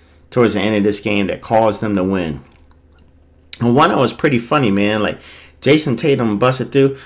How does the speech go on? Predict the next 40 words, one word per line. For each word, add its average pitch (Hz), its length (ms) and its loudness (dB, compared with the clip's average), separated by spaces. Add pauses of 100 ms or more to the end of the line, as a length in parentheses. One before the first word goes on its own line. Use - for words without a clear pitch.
Well, 170 160 6
let's, - 560 0
let's 175 160 0
take - 180 0
a 98 60 2
look 98 200 0
at 73 140 -2
it. 71 80 0 (1120)
I'm 131 140 2
gonna - 20 4
go 123 80 4
ahead 120 160 2
and 107 80 -4
play 110 160 -2
the 101 80 0
video 101 340 0
and 98 120 -2
let's, 113 260 -2
let's 104 160 -6
talk - 240 -4
about 73 300 -6
it. - 80 -16 (280)
So - 200 -2
here 147 160 2
comes 123 280 -2
Jason 139 300 2
Tatum. 123 380 0
He's 98 120 -4
coming 131 300 -2
down. 123 460 0
You 101 100 -4
see 127 240 -4
he's 113 100 -2
going 120 200 -2
down. 120 180 -2
He 101 120 -2
goes 139 280 4
around 131 200 0
the 127 100 -4
defender, 143 560 -2